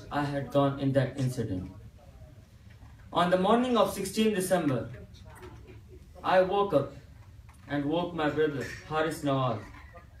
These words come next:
to get ready for the school. That morning, Haris did not want it to go to school because our mom was not there. She had gone to Swat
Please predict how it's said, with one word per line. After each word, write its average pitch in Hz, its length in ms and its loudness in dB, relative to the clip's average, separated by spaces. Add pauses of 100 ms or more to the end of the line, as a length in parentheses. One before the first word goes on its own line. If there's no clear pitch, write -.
(220)
to 139 100 0
get 156 280 2
ready 151 240 0
for 139 200 -2
the 123 120 -8
school. 104 360 -10 (1400)
That 208 340 6
morning, 180 460 4 (520)
Haris 196 340 4
did 175 220 -4
not 180 260 2
want 160 320 -2
it - 200 -8
to 147 80 2
go 143 240 2
to 139 80 -2
school 131 420 -4 (1120)
because 147 520 0
our 147 260 0
mom 156 300 0
was 147 260 0
not 151 320 0
there. 123 320 0 (460)
She 160 220 -10
had 143 300 0
gone 165 260 0
to 147 80 -2
Swat 139 500 -2